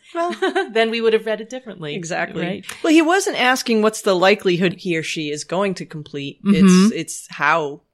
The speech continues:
Speaker 1: how
Speaker 2: How
Speaker 1: to
Speaker 2: to
Speaker 1: go
Speaker 2: go
Speaker 1: about
Speaker 2: about
Speaker 1: do
Speaker 2: it.
Speaker 1: it.
Speaker 2: How to go
Speaker 1: Yeah.
Speaker 2: about it. Yeah, there needs to be some sort of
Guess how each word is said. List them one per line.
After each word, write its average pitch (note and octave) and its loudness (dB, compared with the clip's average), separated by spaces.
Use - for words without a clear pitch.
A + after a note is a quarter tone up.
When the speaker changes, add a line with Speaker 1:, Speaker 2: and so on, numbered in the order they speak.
Speaker 1:
how - -6
Speaker 2:
How E3+ 4
Speaker 1:
to D#3+ -4
Speaker 2:
to G3 2
Speaker 1:
go D#3 4
Speaker 2:
go C#3+ 0
Speaker 1:
about C#3+ 0
Speaker 2:
about - 0
Speaker 1:
do C#3+ -2
Speaker 2:
it. C#3+ -2
Speaker 1:
it. - -14
Speaker 2:
How D#3 -4
to D3+ -4
go D3+ -8
Speaker 1:
Yeah. D#3+ -4
Speaker 2:
about D3+ -6
it. D#3+ -8
Yeah, A#3+ 6
there F3 4
needs G3 4
to - -8
be E3+ -2
some E3 0
sort D#3+ 2
of D#3 0